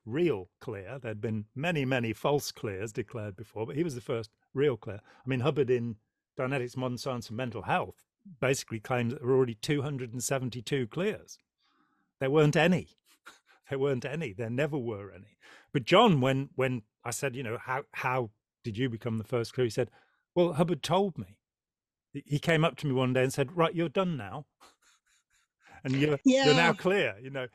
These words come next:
Speaker 1: So you've got this very confusing situation, um,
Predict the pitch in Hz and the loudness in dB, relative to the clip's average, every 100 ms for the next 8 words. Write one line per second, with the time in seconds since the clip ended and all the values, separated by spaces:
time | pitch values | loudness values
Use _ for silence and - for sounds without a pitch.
0 | _ - 185 180 180 214 170 170 139 127 | _ -2 2 2 2 0 0 -6 -10 -12
1 | 156 226 247 185 - 147 - 175 185 170 | -6 -4 -4 -6 -8 -10 -6 -2 0 0
2 | 143 127 120 135 - 127 127 131 123 - | -2 -4 -4 -6 -4 -4 -4 -4 -8 -12
3 | 113 - _ _ _ _ _ 120 117 117 | -16 -18 _ _ _ _ _ -6 -4 -2
4 | 117 135 | -4 -6